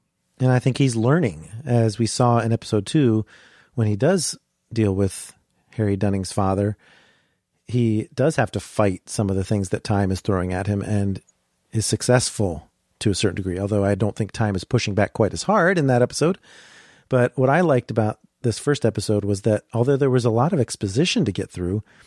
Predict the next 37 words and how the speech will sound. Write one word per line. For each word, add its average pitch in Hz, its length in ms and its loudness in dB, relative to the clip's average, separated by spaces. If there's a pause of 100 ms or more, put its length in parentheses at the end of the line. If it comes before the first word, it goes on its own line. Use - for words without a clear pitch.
(120)
they 120 100 2
really 180 300 2
did 156 260 0
speed 113 380 0
through 107 240 2
a 95 40 0
big 135 280 -2
chunk - 260 -2
of 92 60 -10
the 92 80 -6
story. 104 600 0 (300)
People 135 220 0
talked 120 260 0
about 113 180 2
the - 80 -6
pacing 120 460 0
of 120 80 0
that 127 160 0
one 131 100 0
being 135 220 2
a 135 40 2
little 135 140 2
bit 139 140 0
slow, 143 260 0
but 120 120 0
I 127 120 2
thought 165 220 0
it 85 80 -4
was 95 140 -6
quite - 420 -2 (420)
nice 113 460 0 (420)
that 117 140 0
we 110 120 2
were 110 80 4
able 113 180 4
to 113 60 0
get 104 240 0